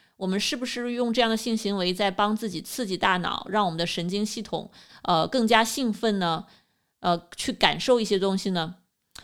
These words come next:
或者这些性行为的底层更深，有没有其他的一些原因，比如说自身免疫系统的一些因素、肾上腺素、饮食营养、生物化学等等各方面不同角度的一些紊乱的问题呢？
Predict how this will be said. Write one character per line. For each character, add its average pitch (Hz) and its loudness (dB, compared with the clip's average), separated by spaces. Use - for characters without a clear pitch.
或 285 8
者 208 4
这 247 -6
些 262 0
性 254 0
行 240 -2
为 233 0
的 247 2
底 202 -4
层 170 -4
更 233 2
深， 240 0
有 175 0
没 175 -2
有 202 0
其 190 -6
他 220 4
的 240 4
一 202 0
些 190 -2
原 160 0
因， 185 -2
比 180 -4
如 165 -2
说 202 -2
自 208 -6
身 233 0
免 175 0
疫 180 -2
系 226 -6
统 202 -4
的 - -6
一 - -4
些 165 -4
因 170 -4
素、 175 -6
肾 226 -4
上 208 -2
腺 208 -2
素、 214 -6
饮 180 -4
食 190 -4
营 175 -2
养、 - -2
生 226 -2
物 220 0
化 214 2
学 170 -4
等 214 -2
等 170 0
各 233 0
方 208 0
面 220 0
不 247 -6
同 185 -4
角 180 2
度 214 -6
的 165 2
一 180 -2
些 190 -2
紊 185 0
乱 220 6
的 175 0
问 220 0
题 170 -8
呢？ 165 -6